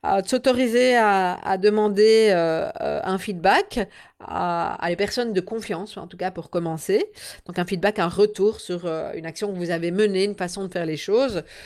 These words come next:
Non pas pour qu'on vous dise comment vous êtes, mais, euh, comment vous avez fait les choses, euh, ce qui a bien fonctionné, ce qui n'a pas fonctionné.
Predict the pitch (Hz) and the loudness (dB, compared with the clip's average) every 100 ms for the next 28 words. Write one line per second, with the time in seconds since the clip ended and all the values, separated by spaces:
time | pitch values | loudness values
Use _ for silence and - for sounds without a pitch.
0 | - - 233 262 269 262 233 226 220 226 | -16 -4 -4 0 0 0 -2 0 0 0
1 | 220 - 220 214 190 262 262 220 208 302 | -2 -2 -2 -2 -2 0 2 4 4 2
2 | - 220 214 247 202 185 214 214 269 220 | -2 -2 0 0 -2 -4 -2 -2 -2 0
3 | 214 190 180 220 269 269 262 - 254 294 | 2 2 2 0 2 0 0 -2 0 0
4 | 262 202 - - - 175 175 190 175 233 | -2 -4 -6 -20 -10 -10 -4 -4 0 -2
5 | 240 269 247 262 240 240 247 196 170 156 | -4 -12 -8 -6 -4 -6 -6 -8 -8 -4
6 | 220 233 254 240 262 240 240 254 | -2 -2 -4 -6 -4 -2 0 -2